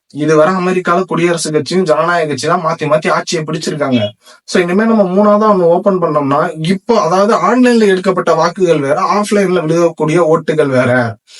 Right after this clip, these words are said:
So, ரெண்டு பேருக்கும் நிறைய டிஃபரெண்ட் இருக்கு. ஒருவேளை ஆன்லைன் நம்மளுக்கு எண்பது சதவீதம் கிடைச்சதுன்னு சொல்லி ஆசைப்பட்டு நம்மளோட காசை பூரா வாரி வழங்கி நம்ம எலெக்ஷன்ல நின்னு கடைசியில தோத்து போட்டோம்னா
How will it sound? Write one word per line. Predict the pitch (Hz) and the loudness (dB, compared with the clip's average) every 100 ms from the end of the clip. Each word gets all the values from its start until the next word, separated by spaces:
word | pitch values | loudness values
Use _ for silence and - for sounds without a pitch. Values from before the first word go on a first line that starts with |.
| - _ | -20 _
So, | - 196 | -2 0
ரெண்டு | 190 254 | 2 2
பேருக்கும் | 247 220 208 247 | 2 2 2 0
நிறைய | 185 180 220 220 | 2 0 0 0
டிஃபரெண்ட் | 185 160 233 208 160 | 0 0 0 0 -2
இருக்கு. | 135 131 127 | -2 0 0
ஒருவேளை | 170 208 196 190 | 2 2 2 0
ஆன்லைன் | 139 - 214 208 202 | 0 0 0 2 0
நம்மளுக்கு | 190 185 | 0 -2
எண்பது | 160 175 | -2 -2
சதவீதம் | 170 165 196 202 | 0 0 2 0
கிடைச்சதுன்னு | 160 170 190 190 | 0 0 0 0
சொல்லி | 175 151 | 0 0
ஆசைப்பட்டு | - - 170 180 190 | 0 -2 -2 -2 -2
நம்மளோட | 165 156 147 | 0 0 0
காசை | 139 170 170 | -2 -2 0
பூரா | 160 170 | 0 0
வாரி | 160 160 170 160 | 0 0 0 -2
வழங்கி | 139 165 185 165 120 113 _ _ _ _ _ _ _ | -2 0 0 -2 -4 -6 _ _ _ _ _ _ _
நம்ம | - 165 165 | -4 -2 0
எலெக்ஷன்ல | 165 202 202 175 | -2 0 0 0
நின்னு | 156 156 165 | 0 0 0
கடைசியில | 143 156 170 151 | 0 0 -2 0
தோத்து | 175 180 156 | 0 0 -2
போட்டோம்னா | 131 143 135 156 | 0 0 0 -2